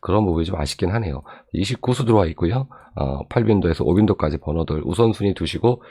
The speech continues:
여기에 있는 번호들이 방금 전에 안내드렸던 낙천표 번호 구간에 어느 구간에 이 번호들이 포진해 있는지 꼭 살펴보셔라, 대입하셔라.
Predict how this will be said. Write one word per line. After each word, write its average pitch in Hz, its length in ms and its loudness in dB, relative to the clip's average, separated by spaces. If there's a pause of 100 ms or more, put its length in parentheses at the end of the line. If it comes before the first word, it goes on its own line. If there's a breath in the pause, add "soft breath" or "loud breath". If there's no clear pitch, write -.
(180 loud breath)
여기에 87 220 2
있는 101 180 2
번호들이 90 560 0 (240 loud breath)
방금 90 380 2
전에 82 240 2
안내드렸던 82 800 0 (240 loud breath)
낙천표 95 680 2
번호 92 300 0
구간에 82 340 -2
어느 98 460 4
구간에 95 320 2
이 80 100 4
번호들이 85 520 0
포진해 113 380 4
있는지 71 460 0 (320 loud breath)
꼭 - 200 0
살펴보셔라, 95 1000 0 (400 loud breath)
대입하셔라. 95 640 0